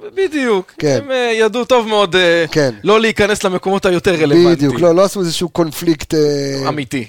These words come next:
Speaker 2: כן.
Speaker 1: בדיוק. אז, אז, אה, מה שקורה בעצם זה שסם אומר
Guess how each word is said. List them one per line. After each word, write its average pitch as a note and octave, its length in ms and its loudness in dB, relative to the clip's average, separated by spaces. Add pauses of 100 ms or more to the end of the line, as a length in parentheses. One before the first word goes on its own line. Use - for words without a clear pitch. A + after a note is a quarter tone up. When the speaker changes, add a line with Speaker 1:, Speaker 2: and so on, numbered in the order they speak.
(140)
Speaker 2:
כן. B2 140 -4
Speaker 1:
בדיוק. A#2 380 -10 (220)
אז, A2 260 -18 (340)
אז, A2+ 160 -10 (180)
אה, A#2 420 -12 (380)
מה C3 120 -16
שקורה D#3+ 340 -14
בעצם E3+ 300 -14
זה B2+ 100 -14
שסם B3 400 -12
אומר A3 420 -10